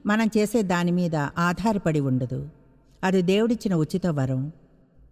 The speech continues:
అయితే మనం ఎన్నో, ఆ, అవకాశాలను వదిలేసుకుంటాం. ఎంతో గొప్ప శక్తివంతమైన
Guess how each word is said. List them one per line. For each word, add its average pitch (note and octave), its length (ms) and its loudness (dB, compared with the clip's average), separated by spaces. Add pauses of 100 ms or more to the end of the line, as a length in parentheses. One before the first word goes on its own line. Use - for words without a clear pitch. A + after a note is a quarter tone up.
(260)
అయితే C4+ 240 0
మనం C4 240 4
ఎన్నో, A3 600 2
ఆ, F3 80 2 (1300)
అవకాశాలను C#4 680 0
వదిలేసుకుంటాం. F#3 920 0 (1700)
ఎంతో C#4 280 0
గొప్ప C4+ 300 -4
శక్తివంతమైన G#3 1160 0